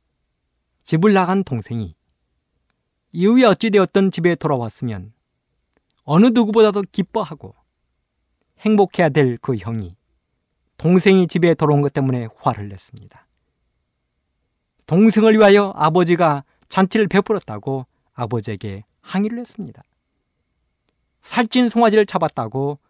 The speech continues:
아버지를 비난했습니다. 종들에게 화를 냈습니다. 집에 들어가지 않겠다고 떼를 썼습니다. 이 가정은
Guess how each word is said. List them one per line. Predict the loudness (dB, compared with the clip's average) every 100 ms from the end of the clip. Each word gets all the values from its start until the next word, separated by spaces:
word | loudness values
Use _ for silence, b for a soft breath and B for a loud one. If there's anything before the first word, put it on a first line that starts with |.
| _
아버지를 | -10 -4 -4 -4 -6 -6
비난했습니다. | -4 -4 -4 -10 -18 -20 -20 _ _ _ _ _ _ _ _ _ _
종들에게 | -2 0 2 2 0 -4 -8 _
화를 | -10 -8 -10
냈습니다. | -16 -20 -20 -20 _ _ _ _ _ _ _ _ _
집에 | -4 2 4
들어가지 | 4 2 2 0
않겠다고 | -2 -2 -2 -2 -2
떼를 | -4 -4 -4
썼습니다. | -10 -16 _ -16 -16 -20 _ _ _ _ _ _ _ _ _ _ _ _ _ _ _ _ _ -8
이 | -6
가정은 | -6 -6 -6 -8 -10